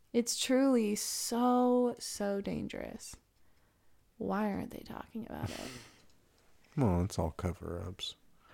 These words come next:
Speaker 1: Right. And then, well, that was the crazy thing, too. We saw a report how, was it fema or the C D C was writing about, um,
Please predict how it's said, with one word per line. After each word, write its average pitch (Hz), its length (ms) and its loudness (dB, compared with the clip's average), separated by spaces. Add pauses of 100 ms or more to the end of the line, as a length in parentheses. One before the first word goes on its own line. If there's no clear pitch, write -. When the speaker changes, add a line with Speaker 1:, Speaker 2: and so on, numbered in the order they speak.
Speaker 1:
Right. 220 320 -4
And 233 160 8
then, 254 240 8
well, 247 100 10
that 240 200 4
was 240 100 2
the 233 80 0
crazy 226 340 2
thing, 208 220 0
too. 220 560 2 (400)
We 214 140 2
saw 214 240 4
a - 20 2
report 208 580 6
how, 196 880 0
was 208 320 2
it 359 140 -2
fema 302 680 4
or 294 40 4
the 220 100 2
C 226 240 0
D 214 160 0
C 196 320 0
was 185 220 0
writing 185 340 0
about, 185 680 -2
um, - 680 -4